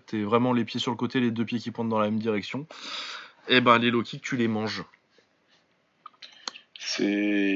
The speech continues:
Speaker 2: évident.
Speaker 1: Mais, ah, pas, pas pour tout le monde, apparemment.
Speaker 2: Pas pour tout le monde.
Speaker 1: Les gens
Speaker 2: Pas
Speaker 1: qui me
Speaker 2: pour tout le
Speaker 1: disaient
Speaker 2: monde.
Speaker 1: que Michael Page, c'est un meilleur striker que Douglas Lima. <laughs>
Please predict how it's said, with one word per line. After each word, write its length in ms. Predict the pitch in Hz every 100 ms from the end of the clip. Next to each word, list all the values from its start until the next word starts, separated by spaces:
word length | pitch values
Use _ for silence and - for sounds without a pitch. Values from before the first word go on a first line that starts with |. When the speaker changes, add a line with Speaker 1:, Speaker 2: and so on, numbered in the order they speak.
| - -
Speaker 2:
évident. 600 | 131 113 123 113 139 - - - - - - - _ _ _ - _ _ _ _ _
Speaker 1:
Mais, 260 | 127 135 143
ah, 80 | -
pas, 160 | 147 139
pas 100 | 151
pour 160 | -
tout 100 | -
le 80 | 139
monde, 160 | 143 127
apparemment. 540 | 113 110 110 113 107 - - -
Speaker 2:
Pas 100 | -
pour 160 | -
tout 140 | 120 107
le 80 |
monde. 260 | 98 101 101 - _ _
Speaker 1:
Les 100 | 110
gens 100 | 117
Speaker 2:
Pas 60 | 127
Speaker 1:
qui 80 | 135
me 40 |
Speaker 2:
pour 60 | 135
tout 40 |
le 60 | 131
Speaker 1:
disaient 120 | 139
Speaker 2:
monde. 100 | 131
Speaker 1:
que 600 | - 123 117 113 113 113
Michael 280 | 117 107 117
Page, 180 | 117 123
c'est 120 | -
un 60 | 113
meilleur 260 | 117 117
striker 300 | - 117 117 123
que 80 | 117
Douglas 300 | 110 110 -
Lima. 220 | 113 113 113 - - -
<laughs> 80 | -